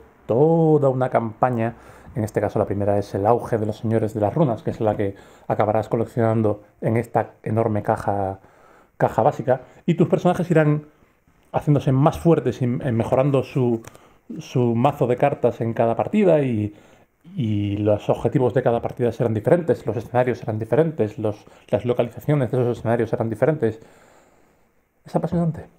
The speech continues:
En este sentido, el juego incluye esta aventura, que se compone de tres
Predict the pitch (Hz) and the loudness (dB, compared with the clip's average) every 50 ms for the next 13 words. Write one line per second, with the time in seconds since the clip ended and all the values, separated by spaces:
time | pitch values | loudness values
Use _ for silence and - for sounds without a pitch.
0 | _ _ _ _ _ _ _ _ _ _ _ _ _ _ _ 143 143 139 - 165 | _ _ _ _ _ _ _ _ _ _ _ _ _ _ _ -4 -2 -2 0 0
1 | 180 170 170 160 165 165 - 151 127 - - 135 135 123 123 - 127 123 123 117 | 2 2 2 2 2 2 0 -2 -4 -2 0 0 0 0 0 -2 0 0 2 0
2 | 110 104 - - 135 117 113 104 104 95 92 - 156 - 92 85 - - - _ | 0 -2 -2 0 0 0 0 0 -2 -4 -4 -2 -4 -4 -4 -6 -10 -16 -20 _
3 | _ _ - 120 - - - 127 101 - 120 113 113 113 110 104 98 101 - - | _ _ -8 -6 -4 -2 -2 -2 -2 -2 -2 -2 0 0 0 -2 -2 -4 -8 -18
4 | _ _ - 101 98 95 95 - - - _ | _ _ -4 -2 -2 -2 -4 -6 -12 -20 _